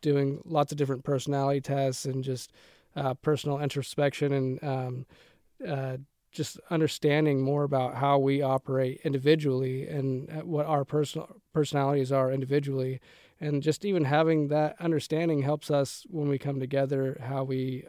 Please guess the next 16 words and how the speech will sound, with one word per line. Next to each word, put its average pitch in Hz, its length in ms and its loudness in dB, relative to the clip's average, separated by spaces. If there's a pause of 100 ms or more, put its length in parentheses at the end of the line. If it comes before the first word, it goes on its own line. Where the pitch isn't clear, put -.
(120)
operate 139 460 -4
together, 135 360 0
and 135 100 -4
we 139 120 -2
can, 131 320 -4 (480)
um, 135 480 -6 (280)
kinda 147 220 0
see 156 260 -2
those 143 220 2
patterns 139 540 -2
in 131 80 -4
each 131 180 -6
other 131 320 -2
and, 131 300 -6
um, 131 420 -6 (140)
know 139 520 0